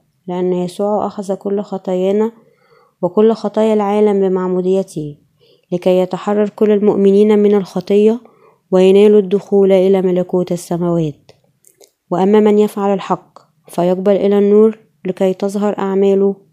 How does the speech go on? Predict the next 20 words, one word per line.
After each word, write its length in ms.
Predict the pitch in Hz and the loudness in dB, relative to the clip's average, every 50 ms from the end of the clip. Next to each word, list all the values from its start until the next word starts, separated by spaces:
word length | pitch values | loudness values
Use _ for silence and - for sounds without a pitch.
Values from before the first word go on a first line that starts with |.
| _ 185 | _ -6
أنها 360 | 180 175 180 190 185 190 190 | -2 -2 -2 -2 -2 -4 -4
بالله 380 | 185 190 185 185 190 196 196 | -2 0 0 2 2 2 0
معمولة. 640 | 190 190 180 175 180 190 190 185 180 170 160 160 165 _ _ _ _ _ _ _ _ _ _ - | 0 -2 -4 -4 -6 -4 -4 -2 -2 -2 -4 -6 -8 _ _ _ _ _ _ _ _ _ _ -8
يوحنا 500 | 175 - - 202 196 196 196 202 220 214 - _ _ _ _ _ _ _ _ - | -8 -4 -2 0 2 2 2 0 -2 -4 -10 _ _ _ _ _ _ _ _ -8
الإصحاح 540 | 175 170 170 170 - - - 202 208 - - | -6 -6 -6 -8 -8 -4 -4 -4 -4 -4 -8
الثالث 680 | 208 - - - 202 190 180 175 170 180 175 - - _ _ - | -10 -12 -6 -4 -2 -2 -2 -2 -4 -6 -8 -16 -20 _ _ -4
الآية 580 | 180 170 - 185 196 190 185 180 185 185 180 175 _ - | -4 -4 -2 0 0 0 0 0 -2 -4 -6 -10 _ -6
الحادية 640 | 185 180 180 175 - - 180 185 185 190 190 190 185 - - | -6 -6 -6 -6 -6 -6 -4 -4 -2 0 -2 -2 -2 -4 -4
والعشرون: 720 | 185 185 175 175 175 175 - - - 196 185 170 156 156 - _ _ _ _ _ _ _ _ _ _ _ _ _ _ _ | -4 -4 -2 -4 -4 -6 -8 -8 -6 -4 -4 -4 -4 -8 -14 _ _ _ _ _ _ _ _ _ _ _ _ _ _ _
"طهر 320 | - 175 165 160 180 196 202 | -10 -8 -6 -2 -2 0 2
يسوع 440 | 202 196 190 196 - 214 208 208 202 | 2 0 0 -2 -4 -2 -2 -2 -4
كل 280 | 202 - 208 202 202 | -4 -4 -2 -2 -2
خطايانا 520 | 196 - 196 190 - 190 190 190 196 202 196 | -4 -6 -8 -4 -4 -2 -2 0 0 -2 -2
بمعموديته، 1000 | 190 190 190 190 185 185 190 185 175 180 185 190 190 190 - - 208 214 214 - _ _ _ _ _ _ _ _ _ | -2 -2 -2 -2 -2 -2 -2 -2 -2 -2 -2 -2 -4 -6 -4 -2 -2 -2 -2 -6 _ _ _ _ _ _ _ _ _
دمه 400 | 175 175 175 180 185 190 180 196 | -4 0 2 2 2 2 2 0
على 200 | 196 190 196 196 | -2 0 0 -2
الصليب، 520 | 190 - - - 190 180 185 190 202 196 202 _ - _ _ _ _ _ - | -2 -6 -6 -6 -4 -4 -2 -2 -4 -4 -8 _ -20 _ _ _ _ _ -4
موته 500 | 180 180 180 175 180 - 208 208 208 196 | -4 -4 -2 -4 -4 -4 -2 0 0 0
وقيامته." 880 | 190 190 185 - 190 185 185 180 185 180 175 - - 156 151 147 151 - _ _ _ _ _ _ _ - | -2 -2 -4 -4 -4 -2 -2 -2 -2 -4 -6 -8 -12 -12 -12 -12 -14 -18 _ _ _ _ _ _ _ -8
إذن 360 | 180 165 180 175 180 175 175 | -4 -2 -2 -2 -2 -2 -4